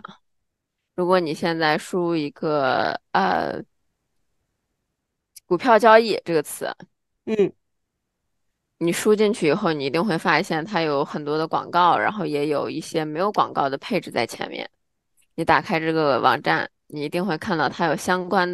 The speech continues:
Speaker 2: 很多大量的内容是教你说，就是它有产品页，它一定会有那个关键词，就是说股票交易这个关键词。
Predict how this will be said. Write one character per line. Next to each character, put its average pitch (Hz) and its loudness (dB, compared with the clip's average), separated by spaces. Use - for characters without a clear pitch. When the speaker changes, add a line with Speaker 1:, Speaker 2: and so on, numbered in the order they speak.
Speaker 2:
很 156 -6
多 175 0
大 196 4
量 147 0
的 135 -2
内 147 -6
容 127 -6
是 - -10
教 160 2
你 139 -8
说， 156 -4
就 - -2
是 175 4
它 233 2
有 165 6
产 - 0
品 165 -4
页， 135 2
它 - 0
一 190 4
定 190 0
会 233 0
有 151 2
那 139 -4
个 143 -4
关 160 0
键 156 0
词， - -14
就 165 -4
是 151 -2
说 107 0
股 156 -2
票 165 2
交 160 2
易 147 -2
这 - -2
个 160 0
关 165 0
键 147 -2
词。 - -14